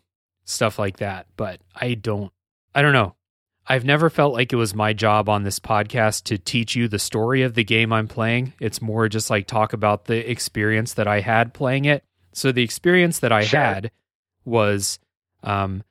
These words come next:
Speaker 1: I don't really feel bad for Skull Kid, except for after he stole the mask when he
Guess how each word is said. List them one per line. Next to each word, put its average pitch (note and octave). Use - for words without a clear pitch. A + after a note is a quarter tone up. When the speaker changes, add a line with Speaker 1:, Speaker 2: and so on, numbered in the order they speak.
Speaker 1:
I A#2+
don't A#2+
really B2+
feel A#2
bad A2+
for B2+
Skull A2
Kid, G2+
except C3
for A#2
after C#3+
he A#2
stole A2
the G#2
mask G2
when G#2+
he G#2